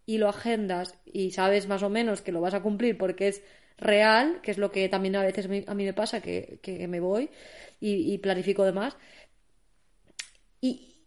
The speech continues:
y, y se, y se, y te sat-, y que te satisfaga, ¿sabes? O sea, que decir, al final del día, decir, "Oye,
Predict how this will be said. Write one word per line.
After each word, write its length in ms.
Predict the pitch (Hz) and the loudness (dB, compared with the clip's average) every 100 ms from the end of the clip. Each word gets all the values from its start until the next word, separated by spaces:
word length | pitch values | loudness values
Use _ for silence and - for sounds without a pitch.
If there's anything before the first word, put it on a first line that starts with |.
| _ | _
y, 240 | 254 240 - | 0 0 2
y 80 | 226 | 0
se, 200 | 247 233 | 0 -4
y 120 | 233 208 | -4 -2
se, 100 | 226 | -2
y 100 | 233 | 0
te 100 | 220 | 0
sat-, 340 | 233 208 - - | 2 -2 -2 -10
y 140 | 214 | -6
que 120 | - | -2
te 140 | 214 214 | 0 0
satisfaga, 720 | 220 214 185 - 262 311 196 | -2 -4 -8 0 2 2 0
¿sabes? 320 | - 214 247 | -2 -2 -2
O 80 | 240 | -2
sea, 200 | 214 208 | -2 -2
que 120 | 208 | 0
decir, 320 | 202 196 214 202 | -6 -4 -2 -2
al 80 | |
final 300 | 202 202 220 | -2 -2 0
del 160 | 294 294 | 0 -2
día, 200 | 240 277 | -2 -2
decir, 280 | 277 254 202 | -2 -2 -2
"Oye, 280 | 247 262 | -2 -4